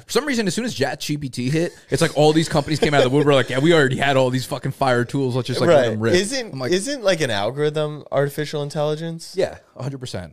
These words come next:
Speaker 2: So, yeah,
Speaker 1: We've definitely
Speaker 2: we
Speaker 1: used a form of it, but now it's, like, a useful form
Speaker 2: Right.
Speaker 1: of it.
Speaker 2: It's great.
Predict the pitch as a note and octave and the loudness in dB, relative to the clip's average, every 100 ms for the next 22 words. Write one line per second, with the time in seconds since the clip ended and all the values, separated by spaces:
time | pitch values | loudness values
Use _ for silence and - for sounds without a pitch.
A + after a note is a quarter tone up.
0 | A2+ - D3 C3 B2 D3+ D#3+ F3+ C3 E3+ | -12 -2 2 2 0 2 2 2 2 2
1 | E3 C#3+ - A#2+ A#2 G2 G2 G#2 A2 A#2 | 2 0 0 -2 -2 -4 -6 -4 0 0
2 | A2 A2+ G#2 G2 F#2+ F#2+ - D2+ D2+ - | 0 -4 -6 -6 -8 -10 -12 -14 -12 -6
3 | A2+ - D#2 D#2 - _ - - - G2 | -6 -6 -12 -16 -18 _ -20 -18 -14 -10
4 | G2 F#2 | -10 -10